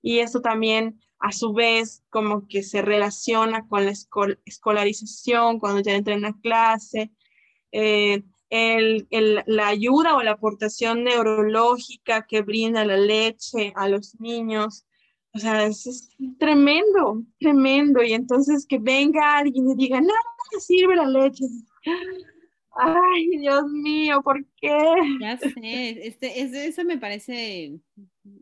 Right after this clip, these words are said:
Speaker 2: sí, de pena ajena, o sea, que todavía digan algo de ese nivel cuando, pues, realmente sabemos, y ya cada vez se sabe más, y hay estudios científicos que lo avalan, o sea, no es como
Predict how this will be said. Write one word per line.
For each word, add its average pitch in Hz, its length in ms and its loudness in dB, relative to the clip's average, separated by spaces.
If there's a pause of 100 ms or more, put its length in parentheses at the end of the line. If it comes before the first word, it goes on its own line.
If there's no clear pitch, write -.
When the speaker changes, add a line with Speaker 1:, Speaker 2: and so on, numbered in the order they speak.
(260)
Speaker 2:
sí, 220 440 -14
de 196 140 -10
pena 220 300 -12
ajena, 214 460 -10
o 196 60 -16
sea, 196 140 -16
que 185 100 -18
todavía 190 640 -12
digan 185 400 -14
algo 185 520 -14 (540)
de 202 360 -6
ese 262 200 -6
nivel 208 640 -4
cuando, 185 420 -14
pues, 185 180 -14
realmente 202 460 -12
sabemos, 202 760 -12
y 180 140 -14
ya 180 160 -8
cada 254 200 -6
vez 226 100 -12
se - 60 -20
sabe 208 200 -10
más, 180 260 -10
y 196 60 -10
hay 208 120 -10
estudios 208 400 -12
científicos 190 640 -14
que 165 120 -16
lo 147 100 -12
avalan, 160 400 -12
o 160 60 -14
sea, 170 120 -16
no 180 160 -10
es 185 260 -14
como 180 480 -14